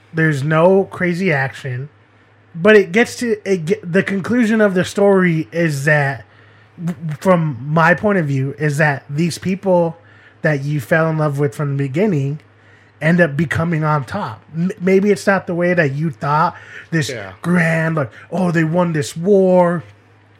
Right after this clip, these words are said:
Speaker 1: and now all these people are chanting their names in the streets." Maybe that's what people want because they're like, "Oh, it's a fantasy series. Oh,
Speaker 2: Yeah.
Speaker 1: they fight with swords."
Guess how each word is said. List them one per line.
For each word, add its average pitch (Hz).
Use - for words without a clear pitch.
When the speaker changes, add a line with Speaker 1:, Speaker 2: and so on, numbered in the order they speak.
Speaker 1:
and 175
now 165
all 185
these 165
people 175
are 135
chanting 180
their 147
names 170
in 160
the 143
streets." 185
Maybe 214
that's 214
what 214
people 202
want 180
because 160
they're 143
like, 110
"Oh, 143
it's -
a 113
fantasy 131
series. 113
Oh, 139
Speaker 2:
Yeah. 104
Speaker 1:
they 135
fight 139
with 135
swords." 127